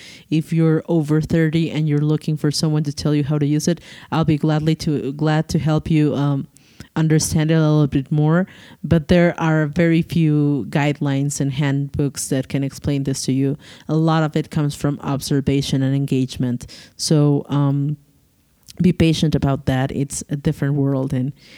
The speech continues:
it's a different approach now. So we also have to adapt to that. And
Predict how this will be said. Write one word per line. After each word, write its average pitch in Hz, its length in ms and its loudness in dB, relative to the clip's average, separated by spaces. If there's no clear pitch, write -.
it's 151 180 -2
a 143 40 -2
different 135 380 0
approach - 460 -2
now. 127 200 0
So 123 380 0
we 156 180 2
also 147 280 0
have 139 280 -2
to 139 140 -2
adapt 131 340 -4
to - 100 -8
that. 127 280 -2
And 135 280 -2